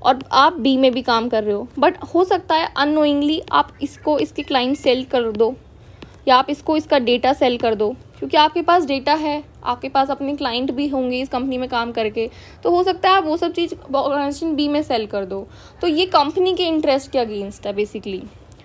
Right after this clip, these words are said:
The primary concern companies have against moonlighting is data and confidentiality breaches। Employee having access to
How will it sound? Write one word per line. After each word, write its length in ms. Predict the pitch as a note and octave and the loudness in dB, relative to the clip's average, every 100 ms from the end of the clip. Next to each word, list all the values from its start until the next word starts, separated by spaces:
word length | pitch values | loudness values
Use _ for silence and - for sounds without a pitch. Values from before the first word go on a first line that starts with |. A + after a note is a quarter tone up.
| - - - | -20 -20 0
The 100 | D4 | 2
primary 340 | D#4+ D4+ D#4+ F4+ | 4 4 2 2
concern 440 | E4 E4 F#4 E4 G4+ | 2 2 2 0 2
companies 460 | B3+ D4 D#4+ F4 D#4 | 2 2 0 2 4
have 220 | C4+ D4 | 4 4
against 260 | C#4+ D4 D#4+ | 0 0 0
moonlighting 560 | C#4 C#4 C4 C4+ D#4 | 2 4 2 2 -2
is 100 | D4+ A#3 | -2 -2
data 320 | A#3+ A3+ E4 B4+ - - - - - | -2 2 0 0 -10 -20 -20 -6 0
and 220 | D#4 G4+ | 0 4
confidentiality 800 | D4 D4+ C#4 C#4+ D4 A#3 A#3+ C4+ | 2 2 0 0 2 2 2 -4
breaches। 440 | A#3 G#3+ G3+ G3 - - - - - - - | -6 -6 -6 -6 -12 -20 -20 -20 -20 -2 0
Employee 420 | C#4+ D4+ D4+ G#4 | 4 6 6 6
having 320 | E4+ E4+ D#4+ | 2 2 0
access 240 | D#4 E4+ | 0 -2
to 160 | - | 0